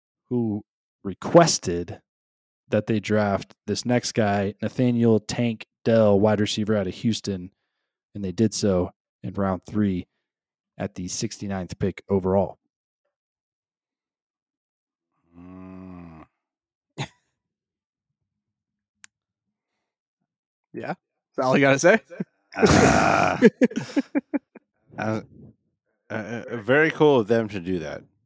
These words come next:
Speaker 2: I, I was reading this story earlier today, and I was like, "Oh, okay."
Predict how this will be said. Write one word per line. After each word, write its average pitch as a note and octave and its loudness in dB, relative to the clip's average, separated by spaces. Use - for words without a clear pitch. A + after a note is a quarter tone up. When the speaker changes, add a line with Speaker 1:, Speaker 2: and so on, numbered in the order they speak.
Speaker 2:
I, - -10
I - 2
was A#2 4
reading B2 -2
this A#2 -4
story A2+ 2
earlier G#2 0
today, F#2 -4
and F2+ -8
I F2 -6
was E2 -10
like, - -12
"Oh, D3+ -2
okay." F#2+ -6